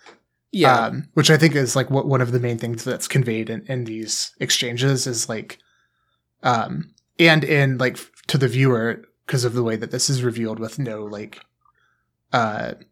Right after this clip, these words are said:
Speaker 2: it, it's just such a huge revelation that, like, uh, Gjallarhorn,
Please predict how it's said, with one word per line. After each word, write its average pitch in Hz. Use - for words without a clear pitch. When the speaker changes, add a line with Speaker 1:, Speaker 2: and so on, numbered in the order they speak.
Speaker 2:
it, 160
it's 139
just 143
such 135
a 123
huge 123
revelation 120
that, 123
like, 113
uh, 113
Gjallarhorn, 117